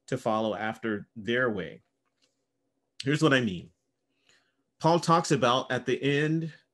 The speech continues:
of chapter one, uh, he encourages the church to be in unity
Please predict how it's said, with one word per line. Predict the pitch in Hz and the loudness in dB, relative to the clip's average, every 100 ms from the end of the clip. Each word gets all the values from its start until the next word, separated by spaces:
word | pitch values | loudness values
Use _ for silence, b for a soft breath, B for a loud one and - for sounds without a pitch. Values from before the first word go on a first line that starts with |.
| - | -18
of | 113 | -10
chapter | - 120 - 110 | -4 -4 -4 -8
one, | 92 151 156 92 92 117 _ _ _ _ _ _ _ - | -4 -4 -4 -4 -8 -14 _ _ _ _ _ _ _ -2
uh, | 113 | -2
he | 110 139 | 0 0
encourages | 135 - 165 180 139 117 110 107 - | -2 0 2 2 0 0 -2 -4 -10
the | - 113 | -10 -10
church | - 156 160 156 | -4 -4 -4 -6
to | - | -10
be | 98 110 | -8 -6
in | 95 | -6
unity | 92 110 135 135 131 135 | -4 -2 -2 -4 -8 -10